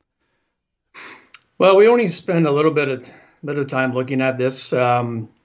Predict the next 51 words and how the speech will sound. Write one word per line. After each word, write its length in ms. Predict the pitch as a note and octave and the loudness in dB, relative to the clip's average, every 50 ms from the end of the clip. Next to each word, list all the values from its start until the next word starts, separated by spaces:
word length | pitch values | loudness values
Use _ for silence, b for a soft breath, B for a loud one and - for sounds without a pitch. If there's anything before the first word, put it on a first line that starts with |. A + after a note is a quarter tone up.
| - - | -10 -6
I 80 | - | -4
think 240 | E3+ E3 D#3+ D#3 C#3+ | -2 0 0 0 0
it's, 320 | C#3+ C3 - - - - - _ - - - _ - | 0 -2 -2 -6 -12 -14 -16 _ -16 -16 -16 _ -2
we 120 | - D#3 | 2 4
were 100 | E3 E3 | 4 4
just 180 | D#3+ C#3+ A#2+ C3+ | 4 2 2 0
interested 480 | C3 B2+ C#3+ C#3 C3 - B2 A2 - | -4 -4 -4 -6 -6 -6 -8 -8 -8
'cause 140 | C3 A#2 A2+ | -8 -8 -6
it 80 | B2 A#2+ | -6 -6
was 120 | B2 A#2+ | -6 -6
a 80 | B2 A2+ | -6 -6
historic 540 | B2 A#2+ A#2 - - C3+ C#3+ D3+ D3+ C3 | -8 -8 -8 -2 0 2 4 4 2 0
resource. 640 | B2+ B2 A#2+ A#2+ A#2 A#2+ A2+ A2+ A#2 A2+ - - - - | -2 -6 -6 -6 -4 -2 -2 -2 -2 -4 -6 -10 -10 -10
There 180 | - A#2 A2+ A2+ | -8 -4 0 0
is 160 | C3+ C#3+ D3 | 0 2 2
a 40 | D3 | 0
gold 340 | B2+ C3 B2+ B2+ C3+ C3 B2+ | 2 2 4 4 4 2 0
zone 340 | B2 - B2 B2+ C3 C3 B2+ | -2 0 0 2 2 2 2
in 100 | B2 A#2+ | 0 -2
the 60 | A2 | -4
hanging 320 | G#2+ A2+ A#2+ B2+ C3+ C3 | -4 -2 -2 0 0 0
wall, 380 | B2 A#2+ B2 C#3 C#3+ - - _ _ _ _ _ _ _ | 0 0 0 -2 -4 -8 -16 _ _ _ _ _ _ _
right? 240 | - A2+ A2+ A2+ - | -8 -6 -6 -4 -4
So 160 | - - A2+ | -4 -2 -2
that 160 | G#2+ A2+ B2 | 0 2 2
was 140 | B2+ C3 B2 | 2 2 2
interesting. 360 | B2+ B2 - C3 A#2+ - A#2+ | 0 -2 -2 -4 -6 -4 -2
That 80 | A#2 B2+ | 0 0
was 100 | C3+ A#2+ | 0 0
our 120 | B2 G#2+ | 0 -2
primary 480 | - - A#2 A2+ A#2+ A#2+ B2 B2 B2 B2+ | -2 -2 -2 -2 0 2 2 2 2 2
driver. 520 | A#2+ A#2+ A#2 B2 B2+ C#3 D3+ E3 E3 b b b b b b b b | 2 2 0 2 2 0 -2 -4 -6 b b b b b b b b
And 300 | - A2+ A2 A2 G#2+ - - | -6 -4 -4 -4 -6 -8 -8
since 240 | - A#2+ A2+ - - | -6 -6 -4 -2 -2
we're 100 | A#2 G#2+ | -2 2
drilling 360 | G#2+ B2+ B2+ B2+ B2 A#2 A2+ | 2 4 4 4 2 0 -2
there, 200 | A2+ A2+ A2+ A#2 | -2 -2 0 0
we're 100 | A#2+ A#2+ | 0 0
only 140 | B2 A#2+ A2+ | 0 -2 -4
a 60 | A#2 | -4
few 140 | - C#3 B2 | -4 -4 -4
meters 260 | A#2+ A#2+ A2+ A2+ G#2+ | -4 -4 -4 -4 -4
away 200 | A2 A2+ A2+ A#2 | -2 -2 -2 -2
from 160 | A#2 - A2 | -2 -4 -8
the 60 | G2+ | -6
base 280 | G2+ A#2 A#2+ C3 B2+ - | -2 0 0 0 0 0
metal 200 | A#2+ A2+ A2 A2 | -2 -2 -2 -2
zone 320 | A2 A2+ A2+ A2+ A2+ A2+ | -4 -2 -2 -2 -2 -2
on 80 | G#2+ G#2+ | -2 -2
the 80 | G#2 G#2 | -2 2
footwall. 560 | - E3 E3 C#3 B2+ A#2+ A#2 A#2 A#2 A#2+ | 2 2 4 4 4 2 2 -2 -4 -6